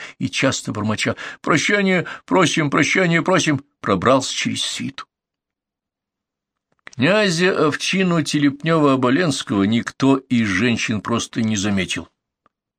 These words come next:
Мало ли слуг в хоромах великокняжеских, нечто на каждого внимание обращать. Елена Васильевна осталась одна. Лона её горело, тело предательски ослабло,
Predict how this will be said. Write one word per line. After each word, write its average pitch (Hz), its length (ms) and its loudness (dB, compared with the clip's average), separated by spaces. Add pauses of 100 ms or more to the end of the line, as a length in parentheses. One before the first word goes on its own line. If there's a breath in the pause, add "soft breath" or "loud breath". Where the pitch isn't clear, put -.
Мало 175 240 4
ли 104 160 2
слуг 135 360 0
в - 60 -10
хоромах 107 520 0
великокняжеских, 101 920 -8 (240)
нечто 120 400 -2 (280 loud breath)
на 127 140 2
каждого 113 440 0
внимание 110 400 0
обращать. - 560 -8 (880)
Елена 92 460 -2
Васильевна 98 560 -2 (640)
осталась 107 520 -6
одна. 95 340 -6 (1200)
Лона 143 420 2
её 110 260 2
горело, 98 640 2
тело 110 320 0
предательски 107 580 -2
ослабло, 107 640 2